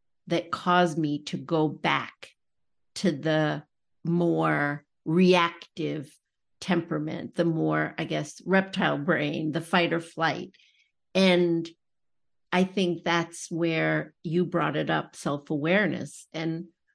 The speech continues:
you know, I'll conveniently bring in the five commitments right now. At L F C, developing the five commitments of optimistic leaders,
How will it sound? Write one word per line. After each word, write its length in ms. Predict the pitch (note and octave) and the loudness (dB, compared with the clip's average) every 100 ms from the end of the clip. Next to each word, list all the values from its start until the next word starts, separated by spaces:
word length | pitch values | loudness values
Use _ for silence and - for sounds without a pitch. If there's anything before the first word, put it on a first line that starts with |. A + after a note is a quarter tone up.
| _ | _
you 100 | F#3 | 0
know, 260 | F3+ D3+ - | 0 0 2
I'll 160 | G3 F3+ | 0 2
conveniently 920 | - F#3+ D#3+ F3+ F#3+ E3+ D#3 D#3+ D#3 | 2 2 6 8 8 6 0 -2 -2
bring 300 | E3+ D#3+ D#3 | 0 2 2
in 160 | D3 | 2
the 80 | D3 | 0
five 380 | D3+ - D3 - | 0 -2 -2 -4
commitments 640 | - E3+ B3 E3 C#3 - E3 | -6 0 0 0 -8 -8 -6
right 220 | C#3+ - | -6 -6
now. 300 | D#3 C#3+ D3+ | -6 -4 -4
At 120 | D#3+ | -2
L 180 | E3+ E3 | -2 -2
F 140 | E3+ | -6
C, 640 | - - C4+ G3+ E3+ D#3+ - _ _ _ _ _ - | -8 -2 2 6 4 2 -6 _ _ _ _ _ 0
developing 960 | F#3 F3 D3+ F3+ F3+ G3+ G3 G3 E3 D#3+ | 2 2 2 4 4 4 2 -2 0 -2
the 80 | D#3 | -2
five 460 | - D#3+ E3 E3 | -2 0 0 -2
commitments 560 | - D#3+ F3 - D#3+ - | -6 -4 -2 -4 -8 -6
of 100 | D3 | -4
optimistic 760 | D#3 - - D3+ C#3+ - - | -4 -4 -6 -6 -6 -12 -8
leaders, 680 | E3 F#3 F#3 C3+ C#3+ - - | -2 0 0 -2 -4 -8 -14